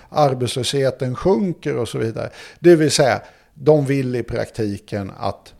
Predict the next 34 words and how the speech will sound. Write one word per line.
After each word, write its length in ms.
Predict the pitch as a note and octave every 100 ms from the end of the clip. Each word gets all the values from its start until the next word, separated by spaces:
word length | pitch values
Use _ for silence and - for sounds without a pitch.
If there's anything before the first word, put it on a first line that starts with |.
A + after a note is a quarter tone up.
| _ _ _
nu 300 | C3 A#2+ A2
politikerna 840 | G2+ A#2 C3 D3+ - B2 - A2+
ska 200 | - A2+
göra 420 | G#2 A2 G2 G2+
det 120 | F#2 F#2
jobbet 560 | F#2+ C3 A#2+ G#2 -
vi 120 | G2+ F2
har 100 | F2
bestämt 480 | F#2 - F2+ D#2+
att 140 | G2 -
de 240 | F#3 D3
ska 180 | - A2
göra. 280 | E2+ C2 G1+ - _ _ _ _ _ _ - -
Och 220 | B2+ B2+ C3
det 180 | C#3 C#3
är 40 |
väl 140 | D3 D3
svårt 400 | - F#3 F#3+ D#3+
att 80 | D3
tänka 380 | C#3+ A2+ A2+
sig 160 | G#2 A#2+
att 160 | G#2 A#2+
ett 140 | G#2+
system 760 | - A#2 - C#3 C#3 C3 A2
visar 500 | A#2 A2 G2 - G#2+ G#2
att 260 | A#2 -
det 140 | G#2+ G#2+
inte 380 | A2+ F#2 - G2+
fungerar 560 | - G2+ B2 A#2 G2
på 140 | F2 G2+
ett 140 | -
mer 180 | G2+ F2+
tydligt 500 | - A2 F2+ F2+ E2+
sätt. 400 | - - _